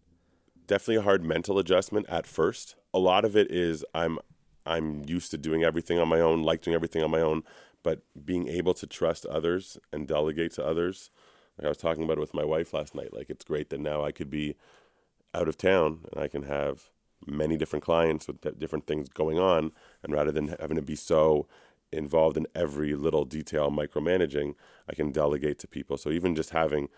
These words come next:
so first it was from being just on my own to then having a team and staff to now joining a, something bigger, um,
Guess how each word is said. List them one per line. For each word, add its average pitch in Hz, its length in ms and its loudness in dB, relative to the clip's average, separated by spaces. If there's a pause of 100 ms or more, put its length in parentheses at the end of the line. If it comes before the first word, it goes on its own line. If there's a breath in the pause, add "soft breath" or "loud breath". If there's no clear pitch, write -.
(200 soft breath)
so - 100 -8
first 95 400 4
it 80 40 4
was 78 260 -2 (340)
from 73 180 -4
being 78 320 2
just 71 160 -8
on 80 140 4
my 76 120 4
own 71 300 0 (320 soft breath)
to 78 80 -4
then 80 200 4
having 78 300 0
a 76 60 -6
team 92 380 0
and 73 120 -2
staff 76 600 -4 (400 soft breath)
to - 100 -12
now 82 300 4
joining 78 720 0
a, - 80 -12 (160)
something 73 420 -6
bigger, 73 460 -4 (640)
um, 69 460 -2